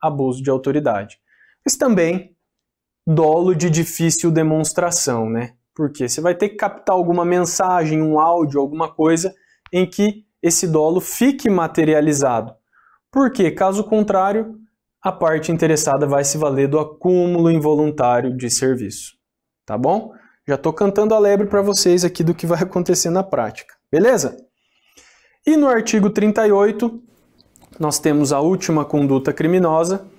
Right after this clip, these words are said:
que estabelece o fato de antecipar o responsável pelas investigações por meio de comunicação,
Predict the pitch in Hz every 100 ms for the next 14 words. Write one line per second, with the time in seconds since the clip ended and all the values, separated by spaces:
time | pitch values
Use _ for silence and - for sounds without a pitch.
0 | _ _ _ _ - 214 185 208 185 165
1 | 156 165 - 185 185 - _ _ - -
2 | 156 156 151 131 - 156 160 170 165 160
3 | - 147 180 196 - - 147 156 - 160
4 | 151 - 208 226 240 190 180 170 151 147
5 | 143 - 135 123 - 135 156 - - _
6 | - - _ 175 160 143 131 131 - 151
7 | 147 147 175 165 160 175 196